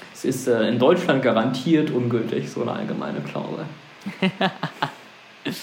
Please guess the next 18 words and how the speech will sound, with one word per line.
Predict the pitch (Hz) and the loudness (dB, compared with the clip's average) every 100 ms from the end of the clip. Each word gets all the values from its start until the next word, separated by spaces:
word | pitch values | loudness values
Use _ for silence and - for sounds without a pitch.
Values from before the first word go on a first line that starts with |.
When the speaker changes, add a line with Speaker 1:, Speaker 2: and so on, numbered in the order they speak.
| - - - - 156 - | -12 -16 -18 -16 -16 -4
Speaker 2:
Kann | 147 147 | 0 2
gut | 139 | 2
sein, | 127 120 117 120 | 4 6 6 4
das, | 123 123 | 2 2
äh, | 139 127 123 123 131 127 | 2 4 4 2 0 0
weiß | 127 120 113 | 4 4 4
ich | 117 | 0
nicht. | 123 117 - - - - - - - | 0 -2 -4 -14 -20 -20 -20 -4 2
Aber | 151 151 | 6 6
ich | 151 - - - - - - | 4 0 -14 -20 -20 -20 2
find's | 170 160 | 4 4
halt | 160 143 | 4 4
auch, | 113 139 - | 4 2 0
äh, | 139 | -2
da | 123 127 | 2 2
jetzt | 160 147 135 | 4 2 2
weiterhin | 139 139 135 135 | 2 4 0 0
spannend. | 123 - 127 147 143 | -2 0 0 0 -4